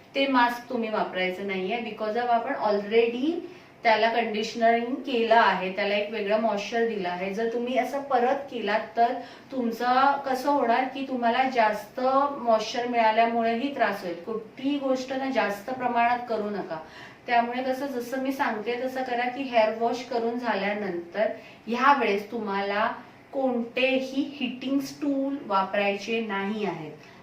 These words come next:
Like स्ट्रेटनिंग, कर्लिंग, ब्लो ड्राय, ड्राय, ड्रायर असं काहीही तुम्हाला करायचं नाहीये हेअरवर at least एक दिवस.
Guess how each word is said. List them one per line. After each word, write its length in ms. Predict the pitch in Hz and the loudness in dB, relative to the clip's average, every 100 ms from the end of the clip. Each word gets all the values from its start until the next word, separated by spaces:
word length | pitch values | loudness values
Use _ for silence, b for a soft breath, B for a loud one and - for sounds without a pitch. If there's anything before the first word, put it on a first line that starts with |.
| - | -4
Like 380 | 196 190 190 196 | 0 0 0 -6
स्ट्रेटनिंग, 920 | - 254 233 233 - 226 214 214 208 | -6 0 2 2 -4 -6 -4 -4 -4
कर्लिंग, 1000 | 202 214 233 240 226 220 208 208 202 190 | -6 2 4 6 4 2 -2 -2 -4 -4
ब्लो 360 | 180 220 233 | 0 4 4
ड्राय, 520 | 233 190 196 196 196 | 2 -2 0 2 0
ड्राय, 640 | 196 - 202 214 220 214 214 B B B B | -2 -4 2 4 6 4 2 B B B B
ड्रायर 800 | 180 214 220 240 233 214 208 - | -4 4 8 8 8 8 6 4
असं 300 | 214 208 247 | -2 -4 -4
काहीही 680 | 254 - 226 190 240 254 294 | -6 0 2 2 0 0 0
तुम्हाला 340 | 269 233 214 | 2 4 4
करायचं 500 | 220 202 185 180 208 | 4 2 2 -2 -4
नाहीये 300 | 202 196 196 | -6 -4 -4
हेअरवर 580 | 214 214 180 180 190 214 | -4 -2 0 0 -2 -2
at 400 | 247 262 214 208 | -2 -2 -4 -4
least 360 | 226 269 262 - | -6 -6 -6 -4
एक 220 | 202 190 | -4 -4
दिवस. 260 | 180 165 | -8 -8